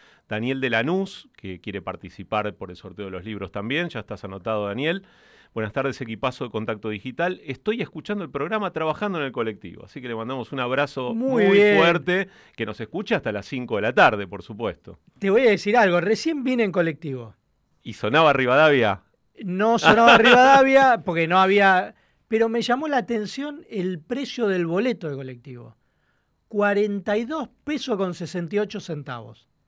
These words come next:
Speaker 2: Yo decía, Pero cuarenta y dos pesos no sale nada, o sea, el nivel de subsidio que tiene el boleto de colectivo en la ciudad de Buenos Aires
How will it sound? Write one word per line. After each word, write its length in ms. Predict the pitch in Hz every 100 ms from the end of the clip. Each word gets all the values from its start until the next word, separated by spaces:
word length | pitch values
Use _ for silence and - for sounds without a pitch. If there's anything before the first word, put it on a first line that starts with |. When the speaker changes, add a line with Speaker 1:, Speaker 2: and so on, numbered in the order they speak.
| _ _ _ _ _ -
Speaker 2:
Yo 160 | - 370
decía, 340 | - 165 147
Pero 200 | 165 147
cuarenta 440 | 190 175 190 175
y 40 | 311
dos 140 | 415
pesos 460 | - 277 330 240 180
no 100 | 170
sale 560 | - 185 202 202 226 _ _ _ _ _ _ _ _ _ _
nada, 440 | 214 208 311 202 175
o 40 |
sea, 140 | 175 190 -
el 320 | 240 185 180
nivel 260 | 214 320 330
de 100 | -
subsidio 680 | - 170 - - 262 233 180
que 120 | 165
tiene 320 | 170 160 143
el 100 | 139
boleto 380 | 151 208 254 214
de 60 |
colectivo 460 | 190 160 147 156 147
en 100 | 151
la 100 | 151
ciudad 220 | - 220
de 40 | 214
Buenos 300 | 160 135 185
Aires 480 | 208 214 165 127